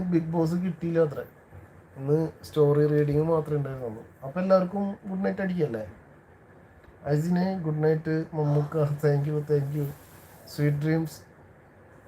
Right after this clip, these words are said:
ഓക്കെ, എവിടെ സൂറാബി? എവിടെ സൂറാബി? നാദിറ എവിടെ?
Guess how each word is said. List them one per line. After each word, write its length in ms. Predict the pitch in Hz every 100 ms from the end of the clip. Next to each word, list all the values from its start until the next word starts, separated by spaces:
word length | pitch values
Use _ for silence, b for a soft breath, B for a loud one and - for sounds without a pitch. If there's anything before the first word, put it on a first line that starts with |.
| 139
ഓക്കെ, 260 | 139 156 175 - - - 151
എവിടെ 200 | 151 165 160
സൂറാബി? 320 | 151 160 160 165
എവിടെ 200 | 165 170 165 175 -
സൂറാബി? 440 | 151 156 156 165 170 165
നാദിറ 240 | 160 156 165
എവിടെ? 180 | 165 165